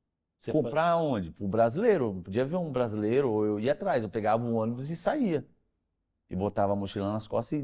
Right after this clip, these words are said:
Speaker 2: de-, eu tenho foto e vídeo fazendo isso.
Speaker 1: Fazendo tudo isso.
Speaker 2: Exatamente isso.
Speaker 1: E isso vendia pra brasileiro?
Speaker 2: Pra brasileiro.
Speaker 1: O seu público lá eram os brasileiros
Speaker 2: Brasileiro.
Speaker 1: que estavam lá.
Speaker 2: Que estavam lá. Então, eu tro-, nesse período de seis meses,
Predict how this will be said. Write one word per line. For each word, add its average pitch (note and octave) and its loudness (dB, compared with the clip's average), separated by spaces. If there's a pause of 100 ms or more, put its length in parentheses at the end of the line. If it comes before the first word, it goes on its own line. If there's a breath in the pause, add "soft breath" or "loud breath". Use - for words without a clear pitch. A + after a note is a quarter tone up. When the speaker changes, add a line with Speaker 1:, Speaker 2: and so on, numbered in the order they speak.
Speaker 2:
de-, A#2+ -6
eu D3 4
tenho F3 -2
foto D#3+ -2
e F#3+ 0
vídeo D#3+ -2
fazendo G#3 -2
isso. F#3+ -4
Speaker 1:
Fazendo B2+ 0
tudo E3 0
isso. A2 0
Speaker 2:
Exatamente D#3 -2
isso. B2 -4
Speaker 1:
E B2+ 4
isso - 0
vendia D3+ 0
pra E3+ 2
brasileiro? C#3 2
Speaker 2:
Pra G2 -4
brasileiro. F#2+ -6
Speaker 1:
O F#2+ -2
seu B2+ 2
público C3+ -2
lá A#2+ 4
eram D#3+ 0
os D3 -6
brasileiros C3 -2
Speaker 2:
Brasileiro. G#2+ -4
Speaker 1:
que G#2+ -4
estavam C#3+ -8
lá. F2 -16
Speaker 2:
Que - -20
estavam B2 0
lá. A2 -6 (240 soft breath)
Então, C#3+ 4
eu E3 4
tro-, D3+ -2
nesse C#3 -4
período C3+ 0
de A#2 -2
seis C#3 0
meses, A#2+ -2